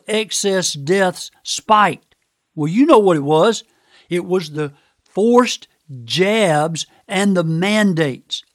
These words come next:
That's what happened. Now, let me ask you a question.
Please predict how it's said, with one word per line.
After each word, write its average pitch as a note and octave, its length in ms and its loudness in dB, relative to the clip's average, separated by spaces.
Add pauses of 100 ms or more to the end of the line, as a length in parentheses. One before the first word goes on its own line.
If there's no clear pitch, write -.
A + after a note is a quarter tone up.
That's F#3 480 -2
what E3+ 240 -2
happened. E3 580 -4 (1080)
Now, F3+ 100 0
let G#3+ 100 2
me A3+ 120 2
ask A3+ 220 -2
you G#3+ 80 -2
a F#3 40 -4
question. A3+ 580 -4